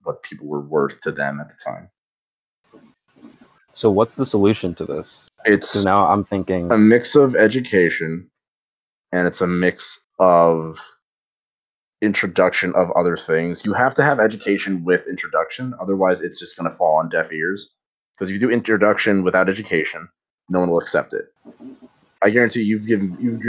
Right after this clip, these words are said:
Speaker 1: you're given some new material in school, and you're like, "All right, here's the thing,"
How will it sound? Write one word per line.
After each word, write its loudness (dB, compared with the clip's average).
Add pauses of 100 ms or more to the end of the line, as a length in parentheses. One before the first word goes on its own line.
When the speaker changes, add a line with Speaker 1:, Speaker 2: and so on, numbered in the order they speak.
(120)
Speaker 1:
you're -4
given 0
some -8
new -2
material -2
in -12
school, -4
and -4
you're 0
like, 2 (380)
"All -16
right, 6
here's 6
the 0
thing," 2